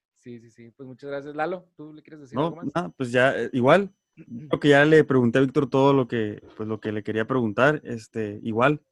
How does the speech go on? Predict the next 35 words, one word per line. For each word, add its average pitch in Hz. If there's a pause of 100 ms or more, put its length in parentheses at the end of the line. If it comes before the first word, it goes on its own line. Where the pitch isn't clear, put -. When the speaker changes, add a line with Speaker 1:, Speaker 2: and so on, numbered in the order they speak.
(420)
Speaker 2:
muchas 120
felicidades, 131
Víctor. 147
Eres, 127
eres 123
un, 127
pues, 104
un 117
ejemplo, 131
¿no? 143
Para, 110 (160)
para 104
todos 120
los, 113 (720)
para, 131 (120)
para 143
empezar, 127
para 156
México, 151
pero 117
sobre 113
todo 127
para, 110
para 107
los 107
cachanillas. 139
Y, 117 (640)
y 117
eres 123
un, 135
un 131
ejemplo 131
de 123
que 110
hay 120